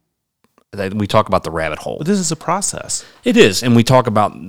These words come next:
Speaker 1: you talked about the rabbit hole. If we let this control us and we live in that area, we go down that hole and we let that anger and that just builds,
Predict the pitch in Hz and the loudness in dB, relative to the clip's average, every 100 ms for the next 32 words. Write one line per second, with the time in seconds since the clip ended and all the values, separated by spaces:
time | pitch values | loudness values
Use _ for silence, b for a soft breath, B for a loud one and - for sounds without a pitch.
0 | 117 110 110 120 98 90 85 110 101 92 | -8 -6 0 0 0 -4 -4 -4 0 0
1 | 90 90 - - 110 139 110 95 101 - | -2 -6 -6 -4 -2 -2 0 0 0 -4
2 | 82 - - 92 85 - 92 90 67 - | -6 -4 -4 -4 -6 -4 -6 -4 -6 -6
3 | 95 90 87 90 92 101 113 101 85 82 | -6 -6 -8 -8 -4 0 0 0 -6 -8
4 | - - 98 92 62 67 101 98 95 92 | -12 -16 -14 -12 -12 -12 -12 -10 -4 -4
5 | 85 98 107 101 87 - 101 95 87 87 | -4 -4 -2 -2 -4 -6 -6 -6 -10 -12
6 | 87 104 107 95 92 95 90 87 87 - | -8 -8 -6 -6 -6 -8 -10 -12 -12 -10
7 | 90 90 95 92 90 - | -12 -8 -4 -4 -6 -12